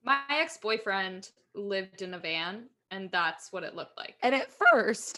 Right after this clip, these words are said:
Speaker 2: I thought, "Okay,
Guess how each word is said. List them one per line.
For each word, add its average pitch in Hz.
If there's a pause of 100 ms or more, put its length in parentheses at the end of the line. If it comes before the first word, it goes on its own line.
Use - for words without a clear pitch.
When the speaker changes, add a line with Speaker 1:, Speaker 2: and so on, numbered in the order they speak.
(120)
Speaker 2:
I 233
thought, 214 (800)
"Okay, 208